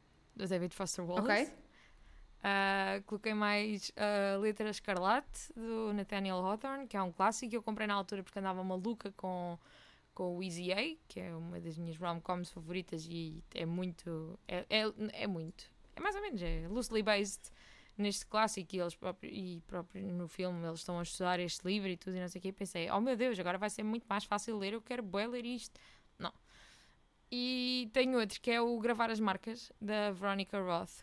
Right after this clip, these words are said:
Speaker 1: que é a autora do Divergente, que eu li a saga
Speaker 2: Uhum.
Speaker 1: toda do Divergente, aqueles três livros todos, eu entreguei-me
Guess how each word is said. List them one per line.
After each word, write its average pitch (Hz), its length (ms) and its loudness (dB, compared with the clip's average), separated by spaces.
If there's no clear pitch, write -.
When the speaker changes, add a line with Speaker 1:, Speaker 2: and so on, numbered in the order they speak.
Speaker 1:
que 214 100 0
é - 20 6
a 202 60 6
autora 208 360 2
do 208 80 -4
Divergente, 208 600 0
que 233 140 2
eu 202 120 4
li 226 240 2
a 190 40 2
saga 269 340 8
Speaker 2:
Uhum. 208 60 2
Speaker 1:
toda 208 220 2
do 185 100 -6
Divergente, 202 680 -2
aqueles 190 360 -4
três 190 280 0
livros 190 360 -4
todos, - 500 -6
eu 190 100 0
entreguei-me 185 560 0